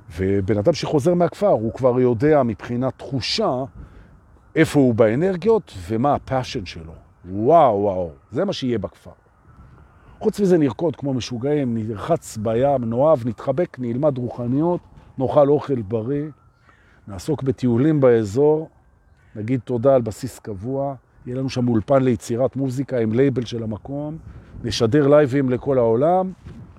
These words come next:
זה מה שיהיה בכפר. נכון. לאן אנחנו נוסעים היום? הנה, כל העולם הופך לכפר. אמן. במהרה בימינו. תודה, מיטלי. נכון. מאיה,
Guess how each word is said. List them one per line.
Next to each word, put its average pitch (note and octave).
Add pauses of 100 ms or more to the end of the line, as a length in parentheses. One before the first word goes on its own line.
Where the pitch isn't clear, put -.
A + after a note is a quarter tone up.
(500)
זה G#3+
מה G#4+
שיהיה -
בכפר. G#2 (1400)
נכון. F#2 (2250)
לאן G3
אנחנו A3
נוסעים G3+
היום? D3
הנה, D#3+
כל D#3
העולם C#3
הופך C3
לכפר. F#2
אמן. F#3 (600)
במהרה G#2+
בימינו. E3+
תודה, B2+
מיטלי. C3+ (380)
נכון. - (300)
מאיה, D3